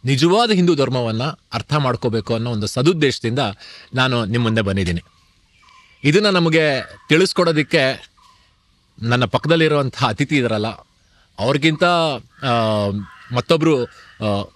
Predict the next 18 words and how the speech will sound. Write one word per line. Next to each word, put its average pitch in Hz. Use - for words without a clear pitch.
most 175
credible 185
source 170
ಅಂತೀವಲ್ಲ, 117
ಆ, 117
ಅದರ 139
ಅಗತ್ಯ 147
ಇಲ್ಲ 135
ಅಂತ 135
ನನಗನ್ಸುತ್ತೆ. 120
ಯಾಕೆಂದ್ರೆ, 147
ಆ, 113
ನಮ್ಮ 139
ಧರ್ಮ 135
ಹಾಗೂ, 127
ಆ, 113
ನಮ್ಮ, 131
ಆ, 104